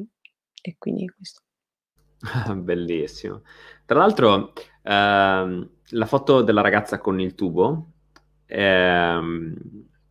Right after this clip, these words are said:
Speaker 2: come dire, mi ha particolarmente toccato, no? In questo momento storico,
Speaker 1: Mm.
Speaker 2: perché, eh, tu lo sai, no? <laughs> Tipo io stamattina, ieri ci siamo sentiti che stavo zappando l'orto, così, no?
Speaker 1: Sì, sì.
Speaker 2: Eh,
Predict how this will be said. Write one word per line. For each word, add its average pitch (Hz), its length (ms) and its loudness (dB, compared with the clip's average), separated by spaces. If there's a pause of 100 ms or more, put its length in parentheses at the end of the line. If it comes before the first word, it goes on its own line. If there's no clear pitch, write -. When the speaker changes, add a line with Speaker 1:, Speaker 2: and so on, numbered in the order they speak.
Speaker 2:
come 110 160 4
dire, 107 140 8
mi 101 60 4
ha 98 60 2
particolarmente 117 640 4
toccato, 95 540 -2
no? 98 200 0
In 104 100 0
questo 104 260 0
momento 98 680 2
storico, 92 680 0
Speaker 1:
Mm. 196 180 8 (540)
Speaker 2:
perché, 113 600 6
eh, 98 180 2
tu - 80 -4
lo 104 80 2
sai, 95 280 0
no? 110 200 2
<laughs> 120 260 4
Tipo 131 220 0
io 127 240 4
stamattina, 131 640 6
ieri 131 320 6
ci 127 60 -6
siamo 127 160 2
sentiti 127 440 0
che 107 420 6
stavo 107 280 4
zappando 113 460 2
l'orto, 110 540 4
così, 107 300 0
no? 107 100 -2
Speaker 1:
Sì, - 280 8 (200)
sì. - 140 2
Speaker 2:
Eh, 113 380 6